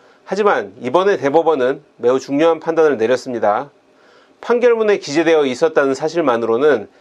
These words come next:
비밀성이 상실되지 않는다고 본 것이죠. 이 판결이 왜 중요할까요? 재판은 원칙적으로 공개되어야 합니다.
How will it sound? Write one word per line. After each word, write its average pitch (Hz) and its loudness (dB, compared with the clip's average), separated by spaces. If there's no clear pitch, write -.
비밀성이 180 0
상실되지 180 0
않는다고 135 0
본 117 -6
것이죠. 110 -4
이 135 -6
판결이 214 0
왜 139 2
중요할까요? 147 2
재판은 233 0
원칙적으로 165 0
공개되어야 135 0
합니다. 107 -4